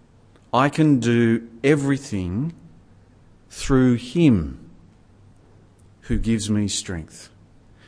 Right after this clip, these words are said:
The secret to contentment is that it comes through Christ. In everything, whether Paul has plenty or whether he's in want,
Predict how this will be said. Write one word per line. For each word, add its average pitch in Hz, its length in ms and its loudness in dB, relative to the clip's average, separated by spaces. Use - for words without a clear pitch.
The 123 80 -10
secret 170 540 -4
to 135 120 -2
contentment 117 680 -4
is 110 140 -6
that 113 140 0
it 107 140 -4
comes 123 680 -2
through 110 600 -4
Christ. - 760 -6
In 139 500 2
everything, 143 760 -2
whether 135 200 4
Paul 175 400 2
has 113 220 -2
plenty 175 480 -2
or 117 160 -2
whether 165 280 2
he's 151 220 0
in 135 140 4
want, 113 280 0